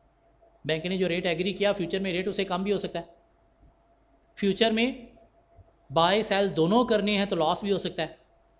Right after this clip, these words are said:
Option के अंदर loss नहीं होगा। क्यों? Loss की सूरत में आप option exercise करोगे ही नहीं, सिर्फ gain वाली option को आप exercise करोगे, सिर्फ gain वाली option को exercise करोगे।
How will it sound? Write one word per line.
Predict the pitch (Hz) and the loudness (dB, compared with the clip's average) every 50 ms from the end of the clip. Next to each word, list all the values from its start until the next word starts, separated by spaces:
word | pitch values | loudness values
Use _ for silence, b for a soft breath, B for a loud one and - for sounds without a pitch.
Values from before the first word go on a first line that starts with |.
| _ _ - - | _ _ -6 -6
Option | 170 170 - 233 233 | -4 0 2 0 2
के | 226 | 2
अंदर | 240 233 262 233 | 2 2 2 0
loss | 196 160 165 180 233 302 285 - | 0 0 0 2 2 2 2 0
नहीं | 311 247 220 | 0 0 0
होगा। | 160 135 131 131 127 | 0 0 0 -2 -4
क्यों? | - - 190 226 233 | -2 -2 -2 0 0
Loss | 190 180 190 220 214 | 2 2 2 2 0
की | - 247 | -2 -4
सूरत | - 233 226 233 233 | -2 -2 -2 -2 0
में | 240 | -2
आप | 240 220 214 | -4 -2 -2
option | 214 208 214 233 233 | -2 -2 -2 -4 -4
exercise | 226 220 - 247 226 - 208 208 240 277 269 - - _ _ _ _ _ _ _ - | -4 -4 -4 -4 -2 0 0 0 0 -2 -4 -8 -16 _ _ _ _ _ _ _ 2
करोगे | - 226 226 254 262 226 226 | 4 4 6 6 4 4 2
ही | 208 160 | 0 0
नहीं, | 131 120 104 87 - _ - - _ _ _ - | -2 -6 -10 -12 -16 _ -20 -20 _ _ _ -2
सिर्फ | - 233 240 196 156 139 | 0 0 0 0 -2 -2
gain | 170 196 214 233 254 269 | 0 2 4 4 2 4
वाली | 269 262 233 226 | 2 2 4 4
option | 220 196 - - 196 | 4 4 4 2 -2
को | 196 202 | 2 2
आप | 185 156 156 | 2 2 0
exercise | 147 - - 143 - 143 135 123 | -2 -2 -4 -6 -4 -6 -6 -6
करोगे, | - 113 101 92 - - _ _ _ _ _ _ _ _ _ _ _ _ _ _ _ _ _ _ _ _ _ _ - _ _ _ _ - | -8 -12 -12 -12 -16 -20 _ _ _ _ _ _ _ _ _ _ _ _ _ _ _ _ _ _ _ _ _ _ -20 _ _ _ _ -8
सिर्फ | - 214 214 214 185 | -2 -2 -2 -2 -2
gain | 156 185 196 208 214 | -2 -2 -2 0 0
वाली | 214 208 202 | 0 0 0
option | 190 196 - 180 | -2 -4 -4 -6
को | 160 175 | -6 -6
exercise | 147 - - 127 131 113 107 | -8 -8 -8 -10 -10 -10 -12
करोगे। | - 107 104 95 - - | -14 -18 -20 -20 -20 -20